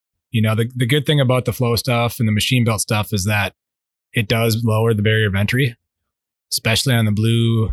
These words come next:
and green level of, of abilities. But I think maybe it's the fact that now people are, have entered, there's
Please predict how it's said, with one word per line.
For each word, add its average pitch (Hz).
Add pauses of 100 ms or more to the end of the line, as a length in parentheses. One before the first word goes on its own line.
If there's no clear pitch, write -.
(120)
and 107
green 113
level 117
of, 104 (100)
of 107
abilities. 107 (400)
But -
I 151
think 135
maybe 139
it's 139
the 123
fact 131
that 123
now 123
people 123
are, 110 (460)
have 135
entered, 180 (680)
there's 120